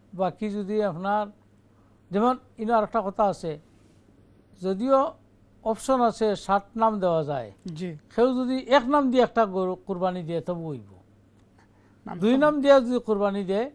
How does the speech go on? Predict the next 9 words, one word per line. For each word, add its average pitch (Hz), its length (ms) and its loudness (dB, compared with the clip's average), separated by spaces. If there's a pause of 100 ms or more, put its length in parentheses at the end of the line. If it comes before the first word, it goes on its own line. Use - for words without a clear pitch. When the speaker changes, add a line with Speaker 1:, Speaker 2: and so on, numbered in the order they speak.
(420)
Speaker 1:
তবু 175 240 -8
হইব। 135 220 -8 (1000)
আমি 208 280 0 (1200)
এই 208 180 -2
কথা 226 240 0
আলোচনাতে 196 480 -2
আসলাম 170 360 -6 (580)
যে - 60 -18
আমরা 247 320 0